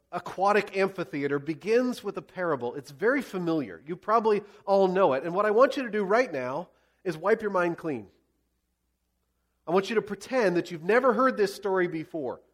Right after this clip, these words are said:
Okay, you probably know it, so pretend you don't. Pretend you don't know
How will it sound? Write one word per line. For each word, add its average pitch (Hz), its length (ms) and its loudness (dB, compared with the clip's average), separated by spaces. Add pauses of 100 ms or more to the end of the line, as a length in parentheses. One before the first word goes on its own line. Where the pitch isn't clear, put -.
(240)
Okay, 160 180 -6
you 185 80 -8
probably 226 360 2
know 220 200 6
it, - 220 0 (580)
so - 120 -8
pretend 226 520 0
you 233 100 -4
don't. 190 300 2 (420)
Pretend 262 320 -2
you 269 100 0
don't 254 160 6
know 240 160 4